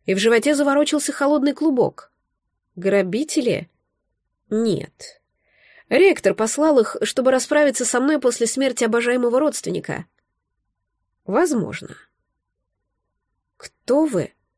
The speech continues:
спросила я, стараясь, чтобы мой голос звучал спокойно. Правая рука мягко легла на ручку двери.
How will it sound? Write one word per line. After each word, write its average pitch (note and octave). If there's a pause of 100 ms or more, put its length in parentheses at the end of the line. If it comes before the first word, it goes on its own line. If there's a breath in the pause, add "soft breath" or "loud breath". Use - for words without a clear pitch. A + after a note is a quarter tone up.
(560)
спросила A#3+
я, D4+
стараясь, C#4+
чтобы B3
мой B3
голос C#4
звучал A#3
спокойно. F3+ (680 loud breath)
Правая C#4+
рука D4
мягко C#4+
легла B3+
на B3
ручку A#3+
двери. A#3